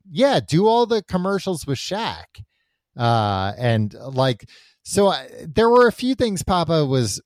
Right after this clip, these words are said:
stubbornly stupid about, but there were a few things that I was kinda surprised that he was like, "Oh, yeah, since they fired me, Shaquille O'Neal's joined the board and does some commercials.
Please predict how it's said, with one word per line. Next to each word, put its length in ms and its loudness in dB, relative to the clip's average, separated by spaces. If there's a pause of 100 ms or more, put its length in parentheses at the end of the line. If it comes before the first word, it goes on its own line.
stubbornly 880 -4
stupid 680 -4
about, 440 -10 (360)
but 140 -4
there 100 4
were 240 4
a 60 0
few 220 -2
things 280 -2
that 120 2
I 20 2
was 160 -2
kinda 280 -4
surprised 680 -2
that 120 -4
he 60 -2
was 240 -4
like, 240 -2 (460)
"Oh, 80 4
yeah, 340 4
since 540 -4
they 180 0
fired 600 0
me, 140 -2
Shaquille 480 0
O'Neal's 380 2
joined 320 0
the 40 -2
board 400 0
and 140 -2
does 200 0
some 240 -4
commercials. 680 -6